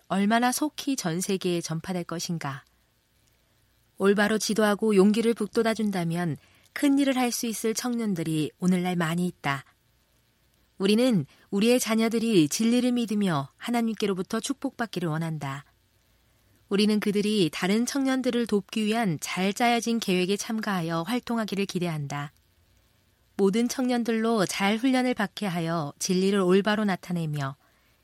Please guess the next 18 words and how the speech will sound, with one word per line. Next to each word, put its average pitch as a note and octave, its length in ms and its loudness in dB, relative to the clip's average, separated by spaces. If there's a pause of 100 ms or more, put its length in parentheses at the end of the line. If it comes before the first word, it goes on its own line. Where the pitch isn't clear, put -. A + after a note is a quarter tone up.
(100)
그들 G#3+ 260 4
속에 A3+ 240 -2
있는 A#3 180 0
소망의 C4 460 -2
이치를 G#3+ 300 -4
말하며 E3 680 -2 (260)
그들이 F#3 340 0
일할 G#3 240 2
수 A3 140 -2
있는 G#3+ 160 0
어떤 G#3+ 300 -2
사업 B3 320 -2
분야에서라도 G3 840 -4 (160)
하나님을 A3+ 540 -2
찬양할 B3+ 480 -4
수 - 160 -2
있게 E3 220 -4
하자. D3 420 -8